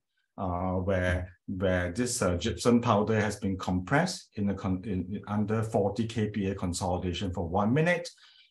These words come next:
You peel off the load, all the load in, uh, in a uniaxial tester without any loading, and load it vertically to failure.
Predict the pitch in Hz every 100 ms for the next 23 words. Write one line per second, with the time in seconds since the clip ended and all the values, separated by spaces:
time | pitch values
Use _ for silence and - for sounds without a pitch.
0 | - 95 - - 131 135 117 - 101 92
1 | 101 120 120 - 104 113 107 95 98 101
2 | - _ _ _ - 110 98 92 90 87
3 | - 92 90 90 85 87 92 107 107 92
4 | 92 110 104 104 - - 110 101 90 98
5 | 82 95 101 95 104 110 98 92 95 107
6 | 123 120 104 104 110 113 110 113 110 -
7 | 92 87 101 139